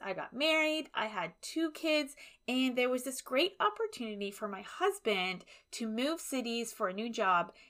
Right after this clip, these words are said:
and things really changed for me.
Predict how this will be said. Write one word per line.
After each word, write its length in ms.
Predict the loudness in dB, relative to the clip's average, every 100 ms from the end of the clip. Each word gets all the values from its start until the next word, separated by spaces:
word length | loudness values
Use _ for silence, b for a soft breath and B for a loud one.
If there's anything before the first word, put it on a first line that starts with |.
| _ -2
and 420 | 4 4 4 0
things 480 | -2 0 0 -2 0
really 240 | 2 2
changed 460 | 0 -4 -4 -8 -10
for 220 | -8 -8
me. 240 | -10 -14